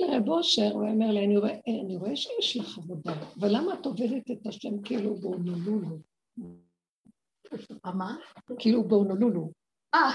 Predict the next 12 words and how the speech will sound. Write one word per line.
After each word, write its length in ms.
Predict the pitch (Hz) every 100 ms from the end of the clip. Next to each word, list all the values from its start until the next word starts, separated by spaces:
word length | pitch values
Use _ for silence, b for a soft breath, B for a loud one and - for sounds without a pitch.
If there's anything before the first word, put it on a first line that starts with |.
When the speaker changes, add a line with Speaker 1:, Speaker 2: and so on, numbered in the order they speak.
| -
Speaker 1:
"למה 220 | 247 403 453
את 60 | 453
עובדת 460 | 247 403 392 - 349
אותו? 500 | - - 214 214 -
You 380 | 214 294 302 247 269
worship 340 | 453 453 403
Hashem 340 | - - 349 339
like 200 | 254 208
he 200 | - 220
is 40 |
in 180 | 220 156
Honolulu." 560 | 151 151 - 381 339